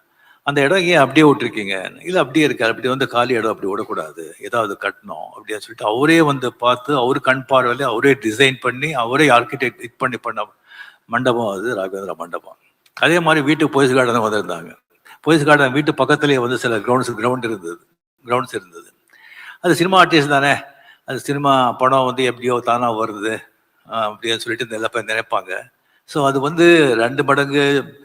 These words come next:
விலை சொன்னா பரவாயில்ல, மூணு மடங்கு சொன்னா பரவாயில்ல, பத்து மடங்கு, பதினஞ்சு மடங்கு சொன்னாங்க.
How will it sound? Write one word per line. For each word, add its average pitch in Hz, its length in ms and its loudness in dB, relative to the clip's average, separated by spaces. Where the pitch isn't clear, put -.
விலை 135 200 -2
சொன்னா 131 300 -2
பரவாயில்ல, 127 540 2
மூணு 131 240 -4
மடங்கு 127 240 -4
சொன்னா 123 280 -4
பரவாயில்ல, 117 380 0
பத்து 120 400 -4
மடங்கு, 123 300 -4
பதினஞ்சு 113 400 -6
மடங்கு 107 280 -6
சொன்னாங்க. 92 340 -12